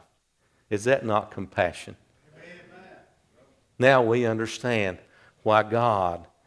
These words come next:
had a purpose and a plan for this man. He had such great kindness. He had such great compassion. He had such a heart for God that God was going to raise him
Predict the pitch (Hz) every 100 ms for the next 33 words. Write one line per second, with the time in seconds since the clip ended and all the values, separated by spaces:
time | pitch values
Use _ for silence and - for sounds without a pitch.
0 | _ _ - 123 113 - - 143 123 -
1 | 95 - - _ _ - 101 98 131 123
2 | 113 98 92 - 104 104 104 113 107 98
3 | 92 - _ _ _ - 131 127 117 -
4 | 120 - - 127 131 123 - - 139 131
5 | 107 95 - - - - 139 135 135 -
6 | 139 - - 135 139 - 131 - 135 123
7 | - 95 - - - 156 131 139 120 -
8 | 143 139 - - 139 104 - - 123 113
9 | 127 110 90 - - - - 117 104 120
10 | 131 120 104 107 107 - 110 107 92 92
11 | 92 107 131 127 123 120 - - 117 113
12 | 107